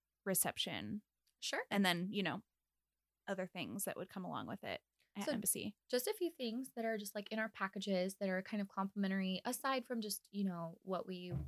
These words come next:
Speaker 2: typically do. Um, so the Embassy Suites, typically, we do not charge any kind of, like, room rental for the specific space. Since we do our catering in-house, we actually charge a food and beverage minimum,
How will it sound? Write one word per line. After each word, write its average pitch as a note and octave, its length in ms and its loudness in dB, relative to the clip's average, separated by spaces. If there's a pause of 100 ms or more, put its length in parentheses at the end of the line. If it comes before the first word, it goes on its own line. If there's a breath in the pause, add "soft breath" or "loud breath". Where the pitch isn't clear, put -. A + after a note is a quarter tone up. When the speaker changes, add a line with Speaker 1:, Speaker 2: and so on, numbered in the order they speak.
(140)
Speaker 2:
typically - 320 -4
do. C4 240 -4 (540 soft breath)
Um, F#3+ 540 4 (320)
so - 140 0
the G#3+ 140 4
Embassy D4+ 340 2
Suites, - 680 -4 (200)
typically, F#3 760 -4 (120)
we G3+ 260 -2
do G3+ 120 -2
not F#3+ 220 2
charge F#3+ 300 -2
any F#3+ 140 0
kind F#3+ 200 0
of, F3 60 -4
like, F3 160 -10
room F3+ 320 -4
rental D4+ 420 -8 (100)
for - 220 2
the F#3 120 0
specific - 500 -6
space. - 720 -4 (320 soft breath)
Since A#3+ 360 0
we C4 120 -2
do A3+ 160 0
our G#3+ 100 2
catering G3+ 480 2
in-house, F#3+ 520 2 (100)
we G#3+ 220 -2
actually G3+ 440 -4
charge F#3 380 0
a F3+ 80 -6
food F#3+ 160 -2
and F3+ 100 0
beverage F3 300 0
minimum, F3 540 -4